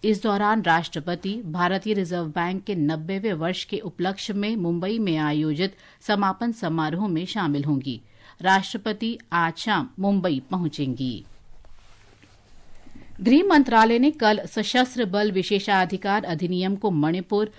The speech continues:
अरुणाचल प्रदेश और नागालैंड के कुछ हिस्सों में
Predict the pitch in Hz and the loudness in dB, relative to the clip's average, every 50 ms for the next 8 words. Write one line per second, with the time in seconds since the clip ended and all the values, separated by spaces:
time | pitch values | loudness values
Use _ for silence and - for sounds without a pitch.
0 | - - - - 214 214 214 214 214 214 208 - 247 226 - 190 175 147 165 170 | -20 -8 -2 0 0 2 2 2 2 2 0 0 -4 -4 -4 -4 -4 -2 0 0
1 | 180 175 - - 180 170 170 165 160 151 170 170 170 170 185 196 220 220 - 190 | 0 0 -2 -4 -2 0 2 2 0 0 0 0 0 0 -2 -2 -4 -4 -6 -6
2 | - - 165 151 - - 156 - - - 208 202 196 160 - | -8 -6 -8 -8 -6 -6 -6 -6 -4 -6 -4 -2 0 -2 -2